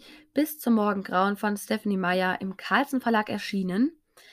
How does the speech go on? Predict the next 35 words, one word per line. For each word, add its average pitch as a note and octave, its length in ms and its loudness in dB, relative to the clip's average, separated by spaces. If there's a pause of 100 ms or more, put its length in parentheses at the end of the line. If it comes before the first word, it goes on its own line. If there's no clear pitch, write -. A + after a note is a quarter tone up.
(800)
Ja, A3+ 360 8
ich G#3 140 0
hab C#4 100 4
die A#3+ 120 4
Filme A#3+ 400 6
geguckt D4 640 2
und G#3+ 240 -2
wollte A3 260 4
unbedingt A3 360 2
die G3 60 -10
Bücher G#3 300 0
lesen, A#3 240 2
weil G3 140 2
ich G3+ 100 -8
fand D4 140 -2
die D#4+ 80 0
Filme B3+ 240 2
gar F#3+ 160 -2
nicht F#3+ 200 -4
so F#3+ 360 -2
schlecht. - 640 -4 (420)
Aber G#3 240 4
ganz A#3 340 4
viele, G#3+ 300 2
also F#3+ 160 0
die F#3+ 120 -4
meisten G#3 520 2
Twilight-Fans G3 720 -2
sagen, F#3+ 380 -4
dass F#3+ 120 -4
die G3 140 -6
Bücher G3+ 320 -4
viel C4+ 380 4
besser G3+ 320 -2
wären F#3+ 300 0